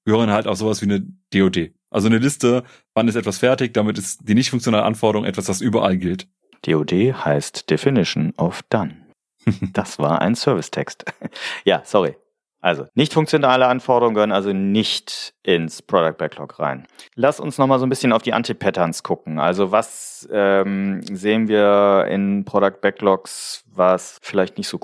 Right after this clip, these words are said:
Speaker 2: cool aussieht?
Speaker 1: Das, was ich am meisten, am meisten irritierend finde, sind sogenannte Substories, dass man auf einmal irgendwie, unabhängig davon, dass man irgendwie auf einmal alle Tasks und alle Sa-, äh, Items irgendwie Story nennt, eigentlich quasi, ich habe eine User-Story, die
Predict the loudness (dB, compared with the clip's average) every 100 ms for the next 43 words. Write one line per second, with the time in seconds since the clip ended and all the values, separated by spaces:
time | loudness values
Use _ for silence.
0 | -6 -2 0 -2 -6 -12 -14 _ _ _
1 | _ _ _ _ _ -2 0 2 0 0
2 | -4 -6 -6 0 2 2 0 -2 -4 0
3 | -2 -2 -16 -16 -2 2 4 2 0 -4
4 | -4 -4 0 0 0 2 2 2 2 2
5 | 2 2 2 -2 -4 -2 -4 -2 0 2
6 | -2 -4 -12 _ -4 -2 0 0 0 0
7 | 0 0 0 -2 0 2 2 4 2 0
8 | 0 0 0 0 2 2 0 0 0 0
9 | 0 0 2 2 -2 -6 -2 0 0 -2
10 | -2 0 2 0 0 -2 0 0 0 2
11 | 2 2 2 2 -2 -8 _ _ -2 -2
12 | -2 -6 -8 0 2 2 0 0 2 0
13 | 0 -2 0 2 2 2 0 0 -4 -6
14 | -12 -4 -2 0 -2